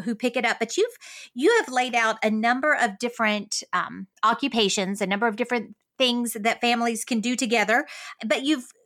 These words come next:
what was so interesting to me, aside from just the ones that you chose and kind of learning a little bit more about them, but also you broke it into several different, um, I guess, kind of data points where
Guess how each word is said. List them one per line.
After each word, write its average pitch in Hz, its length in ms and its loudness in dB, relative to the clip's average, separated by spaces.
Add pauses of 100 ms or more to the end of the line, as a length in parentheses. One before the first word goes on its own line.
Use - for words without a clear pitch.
(260)
what 320 160 0
was 466 160 2
so 294 160 2
interesting 277 460 0
to 247 120 -2
me, 247 220 0
aside 311 540 2
from 226 320 2
just 226 320 -2
the 220 100 0
ones 247 340 0
that 202 180 -2
you 202 100 -2
chose 196 560 2
and 208 320 0
kind 254 160 0
of 202 140 0
learning 269 260 2
a 269 60 0
little 233 160 0
bit 214 160 0
more 208 140 2
about 262 340 2
them, 196 220 2 (360)
but 294 140 2
also 427 300 2 (120)
you 277 80 -2
broke 320 300 2
it 392 100 0
into 247 460 -2
several 262 420 0
different, 226 680 -2 (100)
um, 185 400 0 (260)
I 226 60 -2
guess, 320 160 0
kind 392 220 0
of 165 60 -6
data 202 420 0
points - 520 -10
where 226 400 2